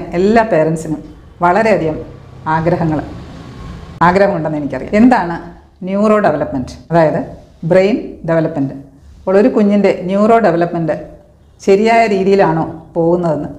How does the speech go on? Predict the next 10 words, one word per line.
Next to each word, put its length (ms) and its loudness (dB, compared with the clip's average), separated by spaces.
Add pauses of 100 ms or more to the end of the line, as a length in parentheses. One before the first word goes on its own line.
(160)
നമ്മൾ 180 -2 (260)
എപ്പോഴും 380 2
ശ്രദ്ധിച്ചുകൊണ്ടേയിരിക്കണം. 840 -2 (1000)
മിക്കവാറും 420 2 (140)
എല്ലാ 300 0
കുഞ്ഞുങ്ങളും 420 -2
ജനിച്ച 280 0
ഉടനെ 260 -2
കരയും. 360 -2
പിന്നീട് 300 4